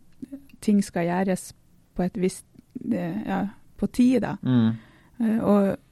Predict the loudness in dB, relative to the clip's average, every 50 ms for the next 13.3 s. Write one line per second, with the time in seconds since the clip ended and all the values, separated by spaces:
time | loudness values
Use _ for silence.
0 | _ _ -6 0 2 4 4 6 4 4 2 2 2 2 4 6 6 4 4 2
1 | 0 -2 -4 -6 -8 _ _ _ _ _ _ -2 0 0 -2 -2 _ -4 -2 0
2 | -2 -2 -4 -4 -2 0 2 2 4 4 4 2 2 2 0 0 -2 -2 -2 -2
3 | -2 -2 0 0 0 0 -2 -2 -2 _ -4 -4 -2 -4 -4 -4 -4 -4 -6 -6
4 | -2 -2 0 0 0 0 -2 -4 -4 -2 -2 -2 -2 -4 _ _ _ _ _ _
5 | -14 -4 0 2 4 4 4 4 4 2 0 2 2 4 6 6 6 4 4 0
6 | -2 -4 -6 -8 -14 _ _ -4 -4 -4 -2 -2 -2 0 0 0 0 0 -2 -2
7 | -4 -6 -6 -6 -6 -4 -4 -4 -4 -4 -4 -2 -2 -2 -4 -4 -4 -6 -6 -6
8 | -4 -6 -6 -6 -6 -4 -4 -4 -2 -4 -6 -8 _ _ -14 -8 -6 -6 -6 -6
9 | -4 -2 0 2 2 0 0 0 -2 -2 -2 -2 -4 -6 -6 -8 -6 -4 -2 0
10 | 0 -2 -2 -4 -6 -6 -6 -4 -2 0 2 2 2 2 0 -2 -4 _ _ _
11 | _ _ _ _ -10 -10 -10 -10 _ 2 4 4 4 4 2 -2 -8 -8 -6 -4
12 | -4 -4 -4 -4 -4 -6 -6 -6 -4 -2 -2 -2 -2 -2 -2 -2 -4 -8 -10 -8
13 | -6 -6 -4 -6 -6